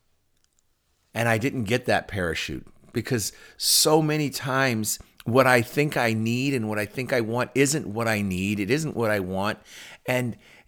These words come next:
that is demonstrated by the fact that I got myself into the problem by going after what I thought I needed or wanted. So how can I then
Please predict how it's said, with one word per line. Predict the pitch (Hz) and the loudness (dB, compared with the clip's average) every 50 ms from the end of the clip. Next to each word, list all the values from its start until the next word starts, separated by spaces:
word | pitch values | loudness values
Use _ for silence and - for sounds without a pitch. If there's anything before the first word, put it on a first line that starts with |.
| _ _ _ _ _ _ _ _ _ _ _ - | _ _ _ _ _ _ _ _ _ _ _ -8
that | 135 127 139 139 139 - | -2 2 4 4 4 4
is | - 139 135 113 95 | 4 0 0 0 -2
demonstrated | 92 92 127 135 156 170 139 - - 143 131 | -2 -2 0 0 2 0 0 0 0 0 0
by | 113 131 | 0 0
the | 127 123 | -2 -2
fact | - - 131 131 131 | -2 -2 -2 -2 -2
that | - 117 | -2 -4
I | 120 | -2
got | 110 131 120 107 | 0 0 0 0
myself | 131 127 - - 135 - - | 0 -2 0 0 -2 -2 -2
into | 131 113 110 | -6 -6 -4
the | 101 113 110 - - _ _ _ | -4 -4 -4 -6 -8 _ _ _
problem | - - - - - 147 151 175 190 180 131 113 101 98 107 104 | -18 -12 -8 -6 -2 0 2 2 4 4 2 2 0 0 -2 0
by | 95 113 107 113 | 2 2 2 2
going | 110 92 98 139 139 143 139 131 120 113 | 2 0 -2 -2 0 0 0 -2 -2 -2
after | 135 160 180 - - - 135 | -2 -2 -2 -2 -4 -4 -4
what | 117 101 107 110 101 | -2 -2 -2 -2 -2
I | 98 95 | -2 -4
thought | 92 - - 101 101 101 98 | -4 -6 -4 -2 -2 0 0
I | 95 95 | 0 -2
needed | 92 92 98 104 104 101 98 90 90 | -2 -2 -2 -2 -2 -2 -2 -2 0
or | 85 85 90 90 | 0 0 -2 -2
wanted. | 85 85 92 98 98 98 95 92 - 82 73 65 73 82 _ _ _ _ _ _ _ - - - - - - - - - - - _ _ - | -4 -4 -4 -4 -4 -4 -6 -6 -6 -8 -6 -8 -8 -12 _ _ _ _ _ _ _ -20 -20 -20 -20 -20 -20 -20 -20 -20 -20 -20 _ _ -8
So | - - 120 | -4 -2 -2
how | 104 - - 143 147 165 | 0 0 4 6 6 6
can | 160 - - 156 | 6 4 0 0
I | 135 127 127 123 | 0 2 2 2
then | 117 120 123 120 120 113 | 2 0 0 0 -2 -4